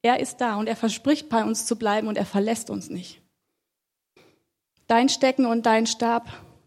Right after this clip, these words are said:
die trösten mich. Deine Korrektur, dein Schutz und deine Verteidigung tröstet mich.“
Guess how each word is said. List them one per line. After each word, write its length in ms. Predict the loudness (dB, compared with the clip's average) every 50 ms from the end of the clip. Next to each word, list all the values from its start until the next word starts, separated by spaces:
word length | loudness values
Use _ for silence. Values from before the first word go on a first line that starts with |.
| _ -6
die 80 | -6 -4
trösten 480 | 0 2 2 2 2 -2 -8 -10 -8 -8
mich. 340 | -8 -8 -10 -12 -16 -18 -20 -20 _ _ _ _ _ _ _ _ _ _
Deine 280 | 4 4 6 6 4 0
Korrektur, 720 | 2 0 2 2 2 0 -2 -6 -2 0 0 0 0 -2
dein 300 | 0 0 2 2 0 -2
Schutz 360 | -4 -4 -2 -2 -2 -2 -4
und 160 | -4 -4 -2
deine 220 | -2 -2 -2 -2 -4
Verteidigung 680 | -6 -6 -10 -6 -6 -6 -6 -6 -6 -8 -10 -10 -10
tröstet 420 | -8 -6 -6 -6 -8 -10 -16 -12
mich.“ 360 | -10 -10 -10 -12 -14 -20 -20